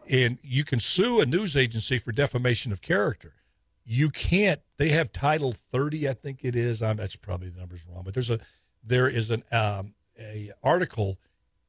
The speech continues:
in social media, uh, realm there in terms of the law for social media that exempts them from being sued, and that's why there's a growing,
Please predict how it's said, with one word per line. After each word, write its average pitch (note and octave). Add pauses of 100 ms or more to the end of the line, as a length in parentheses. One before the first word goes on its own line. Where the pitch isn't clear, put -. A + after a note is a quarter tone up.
(140)
in D3+ (440)
social D3+
media, A#2+ (280)
uh, G2 (160)
realm B2+ (140)
there F#2+
in G#2
terms A#2+
of G#2
the G#2
law G2+ (220)
for G#2+
social A2+
media G#2 (280)
that A#2+
exempts A#2
them E2 (160)
from G#2+
being G2+
sued, F3+ (520)
and G#2
that's C3
why B2+
there's A#2
a G2+
growing, G#2+